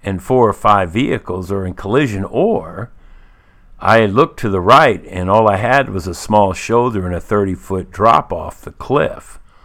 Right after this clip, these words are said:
What do you do? Do you turn to the right? Angels.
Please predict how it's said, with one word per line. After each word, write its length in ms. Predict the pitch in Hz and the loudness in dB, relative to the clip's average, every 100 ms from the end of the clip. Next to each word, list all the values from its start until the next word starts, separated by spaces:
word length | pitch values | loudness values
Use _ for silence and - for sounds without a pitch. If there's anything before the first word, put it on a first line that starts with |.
| - - _ - | -20 -20 _ -4
What 200 | 151 - | -2 -2
do 100 | 196 | -4
you 160 | 185 | -6
do? 460 | 147 170 240 - - - - - - - - - - - - - | -6 -6 -8 -12 -18 -20 -20 -20 -18 -16 -18 -20 -20 -20 -20 -12
Do 80 | |
you 140 | 87 90 | -8 -8
turn 380 | - 113 107 98 | -4 -2 -2 -2
to 100 | 107 | -6
the 120 | 95 | -6
right? 380 | 95 127 233 262 - - - - - - - - - - - - _ - _ - - - - - _ _ - - - _ _ - - - _ _ - - - - - - - - | 0 0 0 -8 -16 -20 -20 -20 -20 -20 -20 -20 -20 -20 -20 -20 _ -20 _ -20 -20 -20 -20 -20 _ _ -20 -20 -20 _ _ -20 -20 -20 _ _ -20 -20 -20 -20 -20 -20 -20 -8
Angels. 680 | - 147 98 - - - - | -2 -2 -2 -8 -18 -20 -20